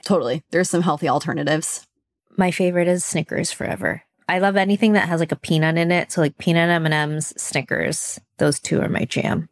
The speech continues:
Speaker 2: And I've now introduced Zoe to a peanut M and M, and it's, it's over. It was a bad idea.
Speaker 1: Wow. So now all she wants is peanut M and Ms?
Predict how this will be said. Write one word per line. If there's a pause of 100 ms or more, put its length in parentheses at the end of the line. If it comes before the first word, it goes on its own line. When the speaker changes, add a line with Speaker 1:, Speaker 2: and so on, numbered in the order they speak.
(120)
Speaker 2:
And
I've
now
introduced
Zoe (200)
to
a
peanut
M
and
M,
and
it's,
it's
over.
It
was
a
bad
idea. (520)
Speaker 1:
Wow.
So
now
all
she
wants
is
peanut
M
and
Ms?